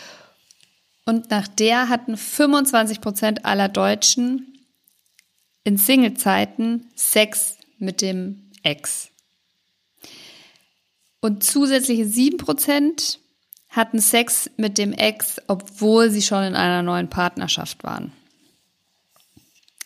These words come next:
Autsch. Das habe ich noch nie gemacht.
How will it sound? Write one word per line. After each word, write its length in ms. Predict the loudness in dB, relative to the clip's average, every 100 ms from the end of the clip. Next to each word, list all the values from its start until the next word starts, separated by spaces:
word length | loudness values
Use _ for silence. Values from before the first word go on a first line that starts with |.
| -10
Autsch. 440 | -8 -6 -6 -6 -10 _ _ _ -18
Das 160 | -4 0
habe 120 | 2
ich 60 |
noch 140 | 0 0
nie 280 | 2 4 4
gemacht. 580 | -2 -8 -14 -16 -20